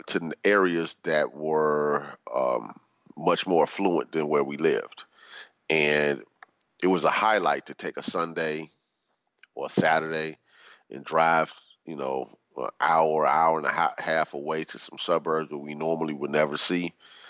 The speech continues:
and just drive around and look at the homes. Because she wanted to plant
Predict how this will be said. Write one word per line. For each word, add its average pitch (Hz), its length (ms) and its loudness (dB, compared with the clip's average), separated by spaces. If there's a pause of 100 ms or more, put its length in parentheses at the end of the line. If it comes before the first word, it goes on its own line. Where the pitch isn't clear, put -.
(160)
and 64 80 -16
just 78 140 -4
drive 78 280 4
around 76 260 2
and 69 100 -6
look 76 160 -4
at - 80 -10
the 60 80 -2
homes. 60 580 -8 (1300)
Because 76 260 -8
she 101 120 -4
wanted 82 300 0
to 76 60 0
plant 78 420 0